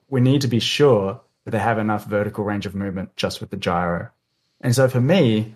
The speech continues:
I was like, "Wow, this opens up, um, how good gyro can be, how wide and versatile gyro can be." And the other part that, uh, Splatoon has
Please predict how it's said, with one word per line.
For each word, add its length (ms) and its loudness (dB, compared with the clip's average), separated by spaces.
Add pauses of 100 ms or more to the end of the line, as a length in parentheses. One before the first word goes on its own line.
I 120 -4
was 100 0
like, 160 0
"Wow, 540 2 (260)
this 340 -4 (280)
opens 480 2
up, 420 -6 (540)
um, 340 -2 (100)
how 680 0
good 240 0
gyro 320 -2
can 160 -4
be, 180 -4
how 200 -2
wide 480 -2 (240)
and 260 -2
versatile 420 0
gyro 280 -2
can 180 -4
be." 280 -4 (720)
And 140 4
the 60 6
other 180 6
part 460 2
that, 200 0
uh, 340 0 (120)
Splatoon 440 -4
has 360 -2